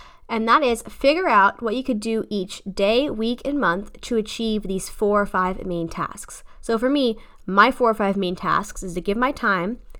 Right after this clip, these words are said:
share encouraging words, listen well, and stay calm and kind. If I do those four things, I think that I could help make people feel important and valued. So to break it down, let's look at when I give my time. When it comes to giving my time,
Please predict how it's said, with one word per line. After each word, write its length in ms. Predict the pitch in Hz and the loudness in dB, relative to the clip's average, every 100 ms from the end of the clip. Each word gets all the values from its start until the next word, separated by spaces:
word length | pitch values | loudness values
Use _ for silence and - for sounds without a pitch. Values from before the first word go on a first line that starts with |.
| - | -18
share 280 | - - 214 | -8 0 0
encouraging 420 | 254 254 240 262 | 2 0 2 2
words, 400 | 233 185 185 208 - - | 2 2 0 -4 -12 -4
listen 340 | 208 233 269 | -2 0 0
well, 460 | 226 202 196 208 233 - - | 2 4 6 4 0 -10 -6
and 120 | 208 | -6
stay 220 | - 202 | 0 0
calm 320 | 202 202 185 | 2 2 2
and 140 | 180 175 | 0 -6
kind. 380 | 180 143 - - - | -6 -6 -8 -16 -18
If 80 | - | -6
I 60 | 185 | -2
do 160 | 247 | 2
those 160 | 294 285 | 2 2
four 200 | 277 262 | 2 2
things, 380 | 233 214 214 214 - | 2 0 -2 -2 6
I 200 | 208 226 | 6 6
think 200 | 208 202 | -2 -2
that 100 | 175 | -4
I 80 | 185 | -2
could 100 | 190 | -2
help 140 | 196 | -2
make 200 | 180 170 | -4 -8
people 320 | - 185 202 | -10 -8 -8
feel 320 | - 190 185 | -6 -6 -6
important 520 | 170 175 175 160 170 180 | -6 -6 -6 -4 -6 -8
and 120 | 190 | -2
valued. 440 | 208 262 160 - - - - | 2 2 0 -8 -16 -18 -12
So 420 | - 440 277 269 - - | 0 4 4 2 -4 -12
to 60 | |
break 200 | 233 262 | 4 4
it 100 | 254 | 6
down, 240 | 220 262 233 | 4 4 4
let's 160 | 214 | 2
look 140 | 254 254 | 2 2
at 120 | 226 | 0
when 140 | 208 | 0
I 80 | 196 | 0
give 220 | 196 196 | 0 -2
my 140 | 202 180 | 0 -4
time. 500 | - 233 160 143 180 - - - | -4 -2 -2 -4 -12 -18 -20 -2
When 100 | 240 | 0
it 80 | 254 | 2
comes 160 | 339 | 0
to 100 | 311 | 0
giving 180 | 285 269 | 0 0
my 120 | 247 | 0
time, 580 | 208 - 381 330 247 247 | -2 -2 0 2 0 -2